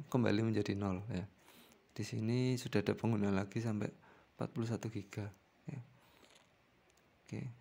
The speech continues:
Untuk cara, eh, renew speednya, ya,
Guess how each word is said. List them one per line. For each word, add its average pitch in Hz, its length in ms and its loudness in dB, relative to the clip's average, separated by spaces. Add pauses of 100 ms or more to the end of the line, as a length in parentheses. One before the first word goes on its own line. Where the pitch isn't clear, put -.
(680)
Untuk 123 260 2
cara, 123 760 4 (960)
eh, 110 320 2
renew 123 340 6
speednya, 123 540 2 (100)
ya, 98 140 -2